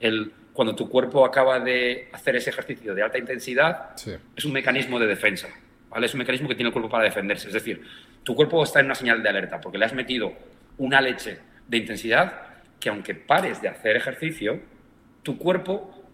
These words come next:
Speaker 1: sigue gastando más calorías, más energía, está en un estado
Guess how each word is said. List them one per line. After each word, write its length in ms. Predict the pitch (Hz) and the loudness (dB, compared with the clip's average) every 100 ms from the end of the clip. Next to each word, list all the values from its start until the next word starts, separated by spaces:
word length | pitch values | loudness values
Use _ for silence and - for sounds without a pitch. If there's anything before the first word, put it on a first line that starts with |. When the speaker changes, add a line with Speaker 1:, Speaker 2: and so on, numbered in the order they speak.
| _ | _
Speaker 1:
sigue 800 | - - 156 156 131 160 - - - - - | -16 -6 -2 2 2 2 -2 -16 -20 -20 -16
gastando 1120 | 123 123 107 - - 147 156 131 - - - - _ _ _ _ _ _ _ _ - _ _ - | -4 0 0 -2 -2 2 2 2 -2 -2 -16 -20 _ _ _ _ _ _ _ _ -20 _ _ -10
más 180 | 110 - | -8 -4
calorías, 480 | 131 123 117 107 123 | 0 2 2 2 0
más 160 | 120 | -4
energía, 440 | 135 117 113 107 110 | -2 -4 -2 0 0
está 240 | 120 120 | 0 -2
en 60 | 120 | -2
un 80 | |
estado 540 | 120 - 139 135 170 | -4 2 2 2 -2